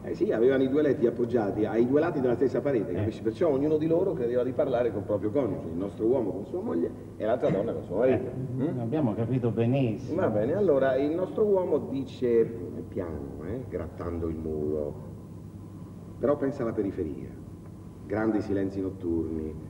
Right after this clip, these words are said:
Speaker 1: le strade ancora in disordine, i vicini che non si conoscono fra di loro, la solitudine della campagna poco lontana, questo abbaiare di cani, no? Eh? Il nostro uomo dice piano, grattando il muro, "Sono qui,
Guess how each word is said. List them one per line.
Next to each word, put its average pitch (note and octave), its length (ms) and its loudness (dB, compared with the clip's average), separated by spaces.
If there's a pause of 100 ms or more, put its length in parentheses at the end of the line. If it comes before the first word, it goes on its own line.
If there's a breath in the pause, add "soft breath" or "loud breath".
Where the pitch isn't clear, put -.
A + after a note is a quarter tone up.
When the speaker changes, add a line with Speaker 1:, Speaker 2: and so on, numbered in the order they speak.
(100)
Speaker 1:
le F#2+ 120 -2
strade G#2+ 400 -2
ancora G2+ 260 0
in G2 80 2
disordine, F#2+ 460 4
i F#2 60 4
vicini G2 400 0
che G2 80 0
non F#2 120 0
si F#2 100 -6
conoscono F#2+ 400 0
fra F#2 160 -2
di F2+ 100 -2
loro, G2 340 6
la F2 80 0
solitudine G2+ 560 0
della F#2+ 160 0
campagna F#2+ 720 -2
poco F2 220 -2
lontana, F2+ 480 -4
questo E2+ 220 -4
abbaiare E2+ 400 -4
di E2 80 -4
cani, E2 460 -6 (100)
no? D3+ 240 -4
Eh? G2 120 0 (760 loud breath)
Il G#2 120 2
nostro E3+ 280 4
uomo F#3 240 6
dice A#2 220 2
piano, G#2 560 2 (320)
grattando F2 600 -2
il D#2 100 -2
muro, C#2+ 460 -4 (460)
"Sono - 280 -8
qui, G2+ 280 -8